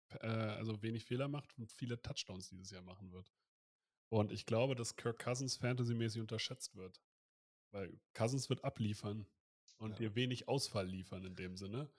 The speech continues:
Speaker 1: Ähm, und ich glaube, sozusagen der Unterschied zwischen ihm und einem Top-five-Quarterback ist, äh, bei Fantasy geringer als in der Realität.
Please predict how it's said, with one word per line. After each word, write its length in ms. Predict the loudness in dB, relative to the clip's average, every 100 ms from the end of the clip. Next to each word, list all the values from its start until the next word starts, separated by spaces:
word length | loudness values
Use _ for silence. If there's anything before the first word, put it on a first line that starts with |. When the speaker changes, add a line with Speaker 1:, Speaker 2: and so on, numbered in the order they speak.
| _ -20 _ _ -12
Speaker 1:
Ähm, 320 | -2 0 0 -2
und 140 | -4
ich 120 | -4
glaube, 440 | 4 6 6 4 2
sozusagen 540 | -4 -8 -2 0 0
der 100 | 0
Unterschied 380 | -2 -2 -2 -2
zwischen 280 | -2 -4 -2
ihm 200 | 0 0
und 140 | 2
einem 100 | 0
Top-five-Quarterback 1040 | 2 -2 0 -2 -2 -6 -6 -4 -4 -6 -8
ist, 400 | -8 -8 -8 -6
äh, 320 | -2 0 -2 -6 -16 _ _ -20 _ _ -2
bei 100 | 0
Fantasy 800 | 6 8 8 6 6 6 4 4
geringer 420 | 6 8 8 8
als 180 | 6 4
in 60 |
der 120 | 4 6
Realität. 520 | 6 6 4 2